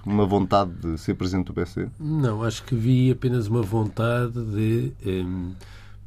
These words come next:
Speaker 2: por um lado, marcar ligeiramente a agenda,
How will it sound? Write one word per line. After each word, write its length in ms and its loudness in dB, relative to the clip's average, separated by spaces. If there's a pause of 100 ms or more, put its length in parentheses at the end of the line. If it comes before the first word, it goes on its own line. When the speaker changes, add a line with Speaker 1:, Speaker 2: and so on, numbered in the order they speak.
(260)
Speaker 2:
por 160 -8
um 80 0
lado, 240 0
marcar 680 -2 (160)
ligeiramente 560 -2
a 40 -2
agenda, 600 2